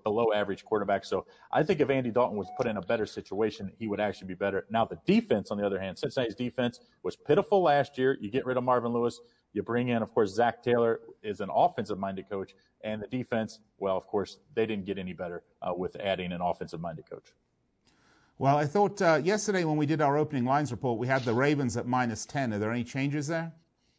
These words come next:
Speaker 1: Yeah, this line's all the way up to eleven and a half. And I would not doubt if this line ends up in that thirteen range, twelve and a half,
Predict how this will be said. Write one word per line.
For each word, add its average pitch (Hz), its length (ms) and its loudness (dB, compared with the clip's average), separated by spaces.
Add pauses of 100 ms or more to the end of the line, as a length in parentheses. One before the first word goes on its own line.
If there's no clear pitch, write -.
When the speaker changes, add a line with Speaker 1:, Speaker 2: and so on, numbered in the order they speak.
(920)
Speaker 1:
Yeah, 120 100 6
this 147 180 2
line's 135 240 4
all 120 140 6
the 120 60 4
way 120 120 6
up 113 120 2
to 110 100 2
eleven 107 500 4
and 107 140 -4
a 98 80 -2
half. 107 400 0 (320)
And 95 300 -6
I 135 260 2
would 131 240 2
not 120 260 2
doubt 120 220 4
if 104 100 -2
this 110 200 -4
line 107 240 -2
ends 101 160 -4
up 101 180 0
in 101 140 -2
that 92 180 -6
thirteen 107 480 -4 (320)
range, 107 560 -2
twelve 107 160 2
and 107 80 -2
a 98 60 -2
half, 110 160 0